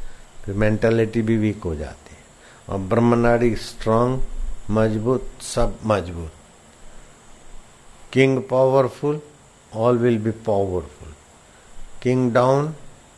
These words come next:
all will be down। हम्म? तो ऐसे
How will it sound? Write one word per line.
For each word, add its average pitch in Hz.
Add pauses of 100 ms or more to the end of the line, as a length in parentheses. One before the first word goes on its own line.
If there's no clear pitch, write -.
(280)
all 117
will 113
be 113 (120)
down। 92 (1300)
हम्म? 156 (1200)
तो 101
ऐसे 107